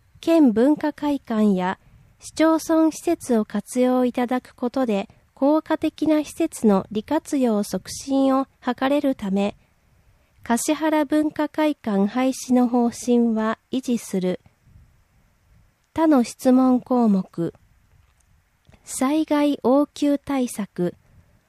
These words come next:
防災拠点、検討部会。新アリーナ整備にかかる検討状況。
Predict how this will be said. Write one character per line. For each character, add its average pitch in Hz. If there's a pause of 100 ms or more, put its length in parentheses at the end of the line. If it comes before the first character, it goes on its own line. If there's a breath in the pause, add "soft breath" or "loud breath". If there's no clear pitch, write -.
(160)
防 240
災 262
拠 269
点、 185 (540)
検 269
討 247
部 247
会。 185 (1160)
新 311
ア 320
リ 320
ー 311
ナ 311
整 320
備 233
に 214
か 196
か 226
る 196 (140)
検 285
討 294
状 262
況。 180